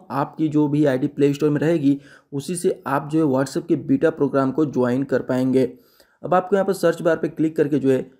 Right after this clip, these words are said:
WhatsApp को सर्च करना है और WhatsApp को ओपन कर लेना है। तो आप यहाँ पर देख सकते हैं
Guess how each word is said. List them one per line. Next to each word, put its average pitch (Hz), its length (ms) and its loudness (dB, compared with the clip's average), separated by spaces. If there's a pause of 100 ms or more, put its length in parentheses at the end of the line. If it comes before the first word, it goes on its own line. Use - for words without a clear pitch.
(180)
WhatsApp 180 360 0
को 185 140 -4
सर्च 135 280 -2
करना 123 260 -2
है 117 160 -4 (1080)
और 139 160 2
WhatsApp 147 340 2
को 151 140 2
ओपन 147 260 0
कर 151 140 -2
लेना 151 220 2
है। 151 160 0 (300)
तो 156 180 -4
आप 160 200 -2
यहाँ 214 120 0
पर 202 120 -4
देख 147 220 -2
सकते 156 260 -4
हैं 147 180 -2